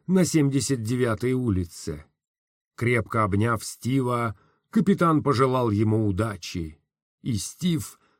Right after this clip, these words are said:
продолжил свой путь. Позади остался широкий Гудзон. Впереди лежали тридцать кварталов городских джунглей. Согласно последним сводкам радио,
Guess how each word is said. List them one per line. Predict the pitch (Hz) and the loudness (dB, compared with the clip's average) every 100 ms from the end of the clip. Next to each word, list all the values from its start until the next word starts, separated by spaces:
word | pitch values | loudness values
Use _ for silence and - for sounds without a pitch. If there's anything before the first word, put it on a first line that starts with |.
| _ | _
продолжил | 185 170 131 131 107 113 104 | 0 2 2 2 2 0 0
свой | - 101 107 101 | -2 -2 2 2
путь. | 92 95 101 87 - - _ _ _ _ _ _ _ - | 0 -2 -2 -4 -14 -20 _ _ _ _ _ _ _ 0
Позади | 190 180 170 196 | 2 4 2 2
остался | 123 92 - 127 101 - | 2 -2 -2 -2 0 -4
широкий | 107 104 110 117 104 | -2 0 0 -2 -4
Гудзон. | 98 104 104 87 87 110 107 98 90 _ _ _ _ | -4 -2 -2 -4 -4 -2 -2 -4 -10 _ _ _ _
Впереди | - - 127 123 117 | -16 -2 -2 0 -2
лежали | 120 113 117 117 | -2 -2 0 -2
тридцать | 110 - 170 175 - 151 | -4 -2 0 0 -2 -4
кварталов | - 123 123 147 131 127 110 | -2 -2 0 0 0 0 0
городских | 117 110 - 131 110 | 0 -2 -4 -4 -4
джунглей. | 95 90 98 127 101 98 101 98 90 85 _ _ _ _ _ | -4 -6 -4 -2 0 0 2 2 0 -8 _ _ _ _ _
Согласно | - 107 110 120 123 107 | -2 0 2 0 -2 -2
последним | 117 - 107 110 107 | -4 -2 -2 0 0
сводкам | 101 117 123 - 101 | 0 -4 -6 -4 -2
радио, | 92 113 117 113 117 120 | 0 0 0 2 2 0